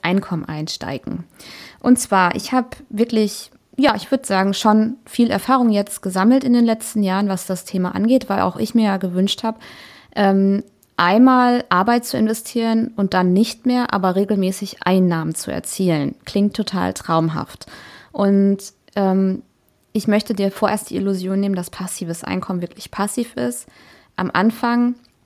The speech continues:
musst du extrem viel Zeit investieren,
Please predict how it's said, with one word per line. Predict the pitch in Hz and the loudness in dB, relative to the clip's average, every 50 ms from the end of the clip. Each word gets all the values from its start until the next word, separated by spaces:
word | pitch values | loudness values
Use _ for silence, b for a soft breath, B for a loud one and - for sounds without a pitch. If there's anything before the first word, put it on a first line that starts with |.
| _ _ _ _ _ _ _ - | _ _ _ _ _ _ _ -4
musst | - 202 196 196 202 - - - - | 0 2 2 2 2 0 -4 -6 -4
du | 196 190 190 185 - - _ | -2 -2 -2 -2 -4 -4 _
extrem | - 190 190 - - - - - - 208 214 240 269 285 | -2 -2 -2 -4 -10 -14 -12 -6 -2 2 4 6 6 4
viel | - - - 233 226 254 277 269 247 | 4 2 2 6 8 8 8 8 6
Zeit | - - - - 185 170 165 160 - | 4 0 -4 -2 0 0 0 -2 -2
investieren, | - 170 160 156 160 - - - - - 165 - 156 156 180 233 277 277 | -4 -4 -4 -4 -8 -12 -14 -14 -10 -10 -8 -6 -4 -2 -2 -2 -2 -4